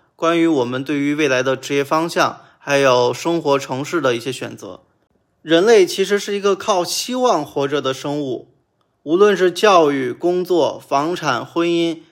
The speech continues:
生育、财富等等，这些都是带给人前进动力的希望和灯塔。有些人啊，他们可以靠信念而活，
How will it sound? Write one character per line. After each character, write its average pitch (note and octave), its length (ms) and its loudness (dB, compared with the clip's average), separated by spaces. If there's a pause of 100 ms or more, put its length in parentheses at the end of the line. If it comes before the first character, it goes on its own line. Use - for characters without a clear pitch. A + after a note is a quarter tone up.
生 F#3+ 360 -2
育、 D#3 240 2
财 C#3+ 280 -2
富 F3 180 -2
等 C3+ 180 -2
等， A2+ 200 -6 (420)
这 A#3 100 -8
些 A#3 200 2
都 B3+ 200 -2
是 A3 160 0
带 F3+ 220 4
给 C#3 200 0
人 C3 360 -2
前 C#3+ 260 -6
进 D#3+ 200 -2
动 D#3+ 180 -2
力 C#3 140 -2
的 A#2+ 320 -2
希 - 240 -2
望 D#3+ 360 0
和 C#3 120 -6
灯 D#3+ 240 -4
塔。 - 340 -12 (720)
有 D#3 180 2
些 A3 160 6
人 F3 180 6
啊， C#3 240 2
他 G3 140 0
们 F#3 140 0
可 F3 160 0
以 D#3+ 80 2
靠 F3 240 -2
信 E3+ 260 -6
念 C#3 140 -2
而 C3 120 -4
活， B2 380 -6